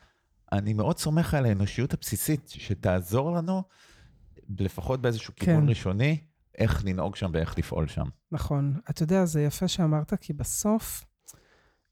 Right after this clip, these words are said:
Speaker 2: הם יודעים מה לעשות. זאת אומרת, בסוף ברגע האמת, במפגש של מנהלת עם, אה, עובדת, או לא משנה, מנהל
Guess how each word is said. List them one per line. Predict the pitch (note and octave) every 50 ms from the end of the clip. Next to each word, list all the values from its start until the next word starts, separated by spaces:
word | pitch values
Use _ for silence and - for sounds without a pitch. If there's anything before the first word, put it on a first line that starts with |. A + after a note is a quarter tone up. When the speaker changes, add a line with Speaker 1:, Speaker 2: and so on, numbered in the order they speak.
| _ - F3+
Speaker 2:
הם | E3+ E3+
יודעים | E3+ E3 D3+ F#3+ F#3+ F#3
מה | E3+ D3+
לעשות. | C#3+ C3+ B2 - - - C#3+ C3+ B2+ _ _ - _ _ _ -
זאת | E3+ E3 - E3+
אומרת, | E3 E3+ D#3+ D#3+ D#3+
בסוף | E3+ D#3+ - - - A3+ A3 A3+
ברגע | F#3+ F#3 D#3+ D#3 F3+ F#3+ G3 A#3 G3+
האמת, | E3+ D#3 D3 D3+ E3 F3+ E3+ D#3 - D#3+
במפגש | D3+ D3+ D3+ D3 C3 - - D#3 D3 D#3+ E3 D3+ C3+ - - -
של | E3+ D#3+ D#3
מנהלת | D#3 D3+ D3 D3 D3 D3+ D#3 D#3+ D#3 D#3 D#3 D#3 - _ - - - -
עם, | D3+ D3+ D3+ D#3 D3+ D3+
אה, | D3 D3
עובדת, | D3 C#3+ C#3+ D3+ C#3+ C3+ C#3 C3+ C3 B2 - - -
או | D3 D3+ D3+
לא | D3+ D#3+
משנה, | D#3+ D3 - - D#3+ D3+ D3
מנהל | D3 D3 D3 D3+ D3+ D#3+ E3 E3 E3 D#3+ D#3+ D#3+ D#3 D#3 D#3 D#3+